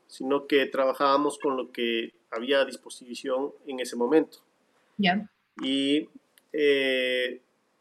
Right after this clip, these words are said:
Speaker 1: eso lleva a tener bastante creatividad, por una parte, porque tienes que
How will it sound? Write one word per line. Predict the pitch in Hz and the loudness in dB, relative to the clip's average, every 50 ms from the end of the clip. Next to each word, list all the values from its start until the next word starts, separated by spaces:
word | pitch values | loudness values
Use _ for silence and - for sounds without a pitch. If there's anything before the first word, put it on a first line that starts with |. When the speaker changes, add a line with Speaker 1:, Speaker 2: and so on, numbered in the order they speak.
| _ - | _ -6
Speaker 1:
eso | 180 170 - 220 | -6 -4 -4 -2
lleva | 196 214 226 220 233 | 2 2 4 4 2
a | 220 226 | 0 0
tener | 202 165 170 190 196 | 2 2 2 2 2
bastante | 196 180 - - 185 190 - - | 0 0 0 0 -2 -2 -2 -4
creatividad, | - - 156 160 - 143 131 131 120 139 170 185 - | 0 0 0 0 0 -6 -6 0 0 0 0 0 -2
por | - 160 151 | -2 -2 0
una | 160 175 170 170 | 0 0 0 0
parte, | 143 139 139 - - 208 196 196 - _ _ _ _ _ _ - - - _ _ - | 0 -2 -2 -2 -4 -8 -8 -10 -12 _ _ _ _ _ _ -20 -20 -20 _ _ -8
porque | 160 151 - - - | -8 -8 -8 -12 -10
tienes | - 147 156 170 170 170 | -2 0 2 2 0 0
que | - - 175 170 160 160 | -2 0 4 6 6 4